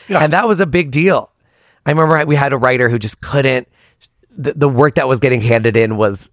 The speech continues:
Speaker 2: just grammatically weird and not typed up well and not in format. And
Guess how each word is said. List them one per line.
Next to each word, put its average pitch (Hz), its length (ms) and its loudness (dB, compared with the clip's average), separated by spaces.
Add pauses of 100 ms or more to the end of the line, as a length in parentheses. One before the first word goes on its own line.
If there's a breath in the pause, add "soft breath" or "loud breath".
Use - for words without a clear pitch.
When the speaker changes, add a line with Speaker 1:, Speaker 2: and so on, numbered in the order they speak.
(160)
Speaker 2:
just - 220 -6 (200)
grammatically 117 760 0
weird 113 600 2
and 98 220 -2 (320 soft breath)
not 123 300 -4
typed 127 320 -4
up 117 160 -2
well 120 220 2
and 110 100 -2
not 117 240 2
in 117 100 -6
format. 117 520 -2
And 123 260 -8